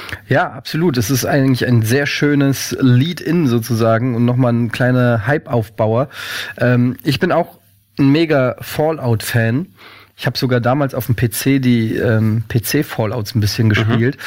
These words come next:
Speaker 1: Hab sogar, äh, beide Teile, nee, den zweiten hab ich, glaub ich, hier noch auf dem Laptop, den ich immer mal so ein bisschen, weil den kann man so schön nebenbei zocken. Ähm, <clears throat> und bei Bethesda ist es nun mal so,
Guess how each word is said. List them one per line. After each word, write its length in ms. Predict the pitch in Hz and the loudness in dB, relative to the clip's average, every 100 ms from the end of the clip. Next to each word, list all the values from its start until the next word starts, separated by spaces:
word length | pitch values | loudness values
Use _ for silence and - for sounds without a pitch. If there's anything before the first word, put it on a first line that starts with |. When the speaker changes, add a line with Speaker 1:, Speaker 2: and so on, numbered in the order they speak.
| - - | -12 -6
Speaker 1:
Hab 160 | - - | -6 -2
sogar, 600 | 143 139 123 - 151 123 | 0 0 0 -2 0 2
äh, 40 | |
beide 320 | 117 123 143 | 2 0 0
Teile, 240 | - 143 135 | -2 0 2
nee, 120 | 120 | 2
den 140 | 113 | 0
zweiten 380 | 101 127 143 110 | -2 -4 -2 2
hab 80 | 107 | 2
ich, 80 | 104 | 0
glaub 160 | 113 | -2
ich, 60 | - | -2
hier 100 | 135 | 0
noch 120 | 127 | 0
auf 120 | 127 | 0
dem 100 | 120 | 2
Laptop, 460 | 117 - - 123 - - - - - | 2 0 -4 -6 -6 -12 -18 -18 -4
den 80 | 123 | 0
ich 140 | 117 | 0
immer 180 | 110 135 | 0 0
mal 180 | 127 123 | 2 2
so 80 | 117 | 2
ein 80 | 113 | 0
bisschen, 460 | 139 - 127 123 | 0 0 0 0
weil 140 | 113 117 | 0 0
den 80 | |
kann 160 | 117 147 | 0 0
man 480 | 143 131 120 - - - | 2 2 0 -6 -18 -6
so 180 | 123 | 0
schön 520 | 120 - 143 139 127 - | 0 2 2 2 0 -2
nebenbei 460 | 135 123 113 117 147 | -2 0 0 0 -2
zocken. 480 | - 107 123 143 - - - - - - | -2 -4 -2 -4 -4 -14 -16 -16 -16 -4
Ähm, 420 | 123 120 120 117 - _ | 0 2 0 -2 -6 _
<clears throat> 140 | - | -2
und 480 | - 185 147 156 127 | 2 2 0 -2 2
bei 120 | 139 | 2
Bethesda 480 | 135 135 175 190 196 | 0 0 -2 0 0
ist 120 | 147 | 0
es 140 | 160 160 | -2 -2
nun 100 | 160 | 0
mal 160 | 156 | 2
so, 320 | 131 151 175 | 2 2 0